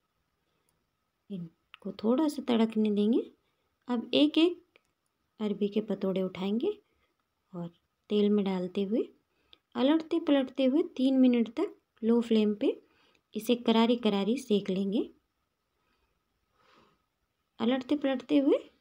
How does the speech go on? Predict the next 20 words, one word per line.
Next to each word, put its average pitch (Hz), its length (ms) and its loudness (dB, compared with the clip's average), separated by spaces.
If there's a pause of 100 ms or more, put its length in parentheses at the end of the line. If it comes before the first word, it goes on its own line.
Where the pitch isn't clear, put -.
(240)
तीन 285 180 8
मिनट 254 340 6
तक 294 140 -2
सेकेंगे 220 540 0 (1900)
एक 226 200 2
साइड 254 280 4
से 370 220 0
और 254 220 -2
तीन 277 260 4
मिनट 285 380 4 (120)
एक 220 180 2
साइड 180 280 -4
से। - 180 -14 (640)
जितना 339 280 4
अच्छे 330 240 2
से 311 140 -2
करारी 247 340 2
करारी 247 340 4
हो 226 100 4
जाएगी, 220 440 2